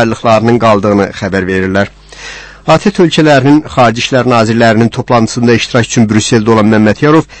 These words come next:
iki tərəfin beynəlxalq sülh məramlarının gəlişinə və infrastrukturun sürətli bərpasına razılaşdığını bildirib. Amma o, Dağlıq Qarabağda bu ayın sonuna təyin olunmuş konstitusiya referendumunu pisləyib. Dünən Ermənistanın Xarici İşlər Naziri Vardan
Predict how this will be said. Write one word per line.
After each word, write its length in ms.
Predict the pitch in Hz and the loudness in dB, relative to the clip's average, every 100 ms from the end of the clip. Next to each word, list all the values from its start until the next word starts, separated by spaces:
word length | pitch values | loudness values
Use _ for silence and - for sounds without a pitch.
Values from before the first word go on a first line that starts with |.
| - | -18
iki 180 | - 185 | -6 -2
tərəfin 460 | 175 143 117 135 131 | 0 0 0 0 0
beynəlxalq 380 | 131 127 170 - | 2 0 -2 -4
sülh 140 | 139 | -2
məramlarının 600 | 135 131 123 120 117 127 127 | 0 2 2 2 2 2 2
gəlişinə 480 | 113 110 - 147 - - - | 2 0 -2 -2 -2 -12 -4
və 100 | 139 143 | -2 2
infrastrukturun 760 | 143 131 139 - - - 135 151 | 2 2 0 -4 -8 -4 0 0
sürətli 560 | - 135 127 117 - 143 131 | 0 0 2 0 -2 -2 0
bərpasına 560 | 117 - 117 143 147 143 | 0 0 -2 0 0 2
razılaşdığını 720 | 147 135 147 127 143 139 113 | 2 2 2 0 0 0 0
bildirib. 260 | 92 95 - - - - - | -2 -6 -8 -20 -20 -14 -2
Amma 240 | 131 135 | 0 2
o, 280 | 131 175 151 | 2 0 0
Dağlıq 300 | 147 143 147 | 0 0 -2
Qarabağda 720 | 143 139 135 131 120 120 117 | 0 0 2 2 2 0 0
bu 120 | 123 139 | 2 2
ayın 240 | 131 131 | 2 0
sonuna 380 | - 120 120 117 | 0 0 0 0
təyin 260 | 127 117 | 0 2
olunmuş 400 | 117 113 110 - - - | 2 2 0 -4 -10 -12
konstitusiya 600 | - 139 135 - - 123 | -2 0 0 -4 0 0
referendumunu 720 | 117 117 139 147 135 123 135 - | 2 0 2 2 2 2 0 -2
pisləyib. 480 | - - 107 101 - - - - - - - | -8 -6 0 -2 -2 -12 -20 -20 -20 -12 -2
Dünən 320 | 160 156 139 | 2 2 2
Ermənistanın 640 | 151 135 123 120 123 120 | 0 2 2 0 0 0
Xarici 400 | 123 127 110 110 | 0 0 0 0
İşlər 300 | - 120 107 | -2 -2 0
Naziri 440 | 107 104 95 113 104 | 0 -2 -2 -2 0
Vardan 360 | 110 101 113 | 0 0 -4